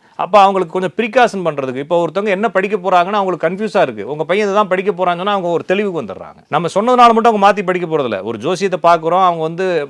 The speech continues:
மெடிசன் படிக்கணும்னு இருக்காரு, "இல்ல சார், நீங்க சி ஏ தான் படிப்பீங்கன்னொடனே" அவர் சி ஏ படிக்க முடியாது, அவர் அப்படித்தான் படிப்பார். அவர் முன்கூட்டி நம்ம சொல்லும் பொழுது அவங்களுக்கு கொஞ்சம், அஹ், கொஞ்சம் ஷார்ப் பண்றாங்க அவங்களுடைய திட்டங்களை, அவ்வளவுதானே தவிர வேற ஒண்ணும் இல்ல. இதுல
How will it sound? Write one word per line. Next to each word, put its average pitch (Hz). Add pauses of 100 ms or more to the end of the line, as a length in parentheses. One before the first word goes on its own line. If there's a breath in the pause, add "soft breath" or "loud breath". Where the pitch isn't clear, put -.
மெடிசன் 165
படிக்கணும்னு 143
இருக்காரு, 127 (180 soft breath)
"இல்ல 175
சார், 180
நீங்க 156
சி 185
ஏ 180
தான் 180
படிப்பீங்கன்னொடனே" 156
அவர் 175
சி 180
ஏ 180
படிக்க 156
முடியாது, 143 (100)
அவர் 131
அப்படித்தான் 165
படிப்பார். 170
அவர் 131
முன்கூட்டி 247
நம்ம 208
சொல்லும் 151
பொழுது 170
அவங்களுக்கு 165
கொஞ்சம், 143 (160)
அஹ், - (160)
கொஞ்சம் 160
ஷார்ப் 226
பண்றாங்க 127
அவங்களுடைய 107
திட்டங்களை, 123
அவ்வளவுதானே 185
தவிர 156
வேற 143
ஒண்ணும் 113
இல்ல. 135 (760)
இதுல 143